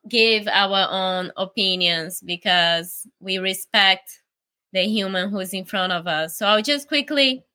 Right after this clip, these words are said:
touch on each talk. The way we are born says a lot about how we live and die. Oftentimes, trauma starts at birth,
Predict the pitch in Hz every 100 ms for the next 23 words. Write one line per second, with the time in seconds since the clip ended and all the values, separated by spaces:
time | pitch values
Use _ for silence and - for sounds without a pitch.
0 | _ _ _ _ _ 247 233 226 240 214
1 | 180 220 - 226 220 240 339 - _ _
2 | _ _ _ 208 233 240 254 277 269 262
3 | 240 202 226 226 233 233 247 214 214 208
4 | 202 202 196 196 202 202 185 185 196 233
5 | 254 226 196 185 175 220 359 _ _ _
6 | _ _ _ _ _ - _ _ _ _
7 | _ _ - 240 247 277 269 240 233 233
8 | - - 233 240 233 214 - 226 214 240
9 | 214 240 240 302 - -